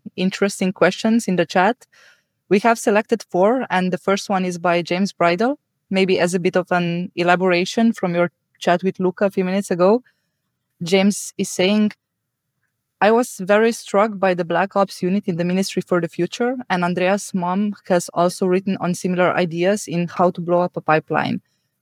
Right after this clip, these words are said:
Do you see this possibility as a return of organizations like the Monkey Ranch Gang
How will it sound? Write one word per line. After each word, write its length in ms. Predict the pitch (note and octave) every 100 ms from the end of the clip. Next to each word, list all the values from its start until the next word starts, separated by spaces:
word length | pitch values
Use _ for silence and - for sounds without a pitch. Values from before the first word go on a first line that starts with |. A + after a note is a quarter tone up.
| _ _
Do 80 | F3+
you 160 | G3+ B3
see 220 | - A3
this 220 | B3+ -
possibility 800 | G3+ G3+ - F#3+ G3 A3 F3+ F3
as 200 | E3+ F3+
a 80 | F3
return 460 | F#3 G3+ G3+ E3+
of 180 | F3 -
organizations 920 | E3+ F3 E3+ E3+ F3+ G3+ E3 E3 -
like 220 | E3+ E3+
the 80 | E3+
Monkey 360 | E3 F#3 G3 E3+
Ranch 440 | D#3 C#3+ D#3+ -
Gang 320 | D#3+ D3 D#3